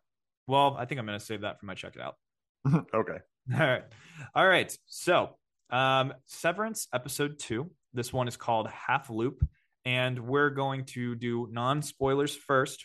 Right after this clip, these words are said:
Speaker 1: for those who are just interested in what we think, and then go into spoilers for those who are actually actively watching the episodes as well. Um, this one was directed by Ben Stiller, who also directed the first one, which is pretty cool because,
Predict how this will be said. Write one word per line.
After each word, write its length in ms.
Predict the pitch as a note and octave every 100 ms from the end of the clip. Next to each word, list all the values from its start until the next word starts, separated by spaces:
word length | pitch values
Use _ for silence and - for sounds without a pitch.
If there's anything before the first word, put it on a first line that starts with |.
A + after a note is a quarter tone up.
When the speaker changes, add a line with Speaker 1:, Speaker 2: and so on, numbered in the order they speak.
| -
Speaker 1:
for 80 |
those 260 | A#2+ B2 B2
who 80 | B2+
are 60 | A#2+
just 240 | B2 - -
interested 680 | C3+ C3 C3+ C3+ - C#3 C3+
in 440 | A2 G#2+ G#2+ G#2+ G2+
what 180 | A2 A#2+
we 120 | A2
think, 460 | A#2 - D3+ E3+ - _ _ -
and 140 | F3
then 100 | F3+
go 200 | D#3 D3
into 160 | C3+ B2+
spoilers 500 | - A2+ G#2+ G#2 G#2
for 140 | -
those 260 | G2 F#2+ F#2+
who 100 | G2
are 120 | F2+
actually 500 | D#2 F#2+ - F#2+ F#2+
actively 460 | G#2+ G#2+ - G2+ G2+ -
watching 520 | F2+ D#2+ - C#2+ A#2+
the 100 | -
episodes 560 | - - - - C2+ -
as 80 | -
well. 280 | A1 - - _ - _ _ _ _
Um, 560 | G#2+ G#2 G2+ F#2 F2+ G2+ _ _ -
this 180 | A#2+ A#2+
one 80 | C#3
was 140 | B2
directed 360 | - A#2 A#2 A#2
by 120 | G#2
Ben 260 | G2 A2 A#2
Stiller, 480 | - A#2+ B2+ D#3+ D3+
who 100 | A2+
also 220 | G2+ -
directed 340 | G2 G2+ G#2 F#2+
the 80 |
first 320 | - A#2 A#2 -
one, 220 | C3+ D3+ - _ _ -
which 140 | D3+
is 100 | -
pretty 200 | - E3+
cool 340 | D#4+ G#3+ A3+ A#3
because, 560 | E3 E3 D#3 D3+ C#3+